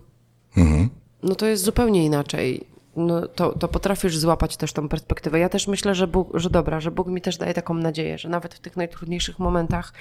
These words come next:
Speaker 1: Mhm.
Speaker 2: kiedy ja totalnie nie rozumiem, kiedy ja jestem wkurzona, kiedy ja uważam, że w ogóle nic nie działa, em, to, że mam coś takiego, dobra Boże, wiem, wiem, że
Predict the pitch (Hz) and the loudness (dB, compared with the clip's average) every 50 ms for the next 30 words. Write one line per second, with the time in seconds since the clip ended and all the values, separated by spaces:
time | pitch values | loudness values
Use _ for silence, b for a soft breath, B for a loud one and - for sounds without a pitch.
0 | - - 85 80 73 71 76 90 104 - 175 165 170 170 170 170 165 - 180 185 | 0 2 4 4 4 4 4 2 2 2 0 0 2 0 0 -2 -2 0 2 2
1 | 180 180 190 190 190 190 185 185 175 160 180 180 180 175 175 170 175 175 - 175 | 4 4 2 2 2 2 2 2 2 2 2 2 0 0 0 -2 -2 -4 -6 -8
2 | 165 - 170 160 165 165 160 160 160 160 151 - _ _ _ _ 175 170 - - | -8 -8 -8 -8 -6 -6 -6 -6 -8 -8 -10 -14 _ _ _ _ -4 -2 0 0
3 | 170 165 - - - 190 170 185 180 - 175 175 175 180 175 156 170 170 170 165 | -2 -2 -4 -4 -4 4 8 8 8 8 6 2 0 -4 -4 -4 -2 -2 -2 -2
4 | 156 160 170 165 175 170 170 160 170 - - 170 - 180 175 170 170 180 175 - | 0 0 0 0 0 -2 -2 -4 -6 -10 -8 -6 -2 -2 0 2 0 0 0 -2
5 | - 180 170 160 170 156 156 160 175 190 202 - _ _ _ _ _ _ _ _ | -2 -2 0 2 2 2 2 0 -2 -4 -6 -10 _ _ _ _ _ _ _ _
6 | _ _ _ - - - _ _ _ _ _ _ _ B B B B B B B | _ _ _ -20 -20 -20 _ _ _ _ _ _ _ B B B B B B B
7 | B B B B B B B B B B _ 208 - 180 180 175 170 170 170 170 | B B B B B B B B B B _ -4 -2 0 2 2 2 2 2 2
8 | 165 165 165 170 170 165 165 165 170 170 170 170 - _ _ _ _ _ - - | 2 2 2 0 0 2 2 0 0 -2 -4 -6 -12 _ _ _ _ _ -4 0
9 | 196 180 165 185 196 185 185 - 180 - - 185 - 190 185 175 147 175 160 180 | 0 2 4 4 4 4 4 2 0 -2 -2 0 2 2 2 2 2 2 2 2
10 | 170 151 165 165 156 170 160 151 165 160 156 156 151 151 160 - - _ _ _ | 2 2 0 0 2 0 2 2 2 2 2 0 -2 -4 -8 -12 -20 _ _ _
11 | _ _ _ _ - - 143 156 170 175 170 170 175 165 156 165 170 165 165 160 | _ _ _ _ -6 -4 -2 2 2 2 2 2 2 0 0 0 0 0 0 0
12 | 160 165 165 | 0 -2 -4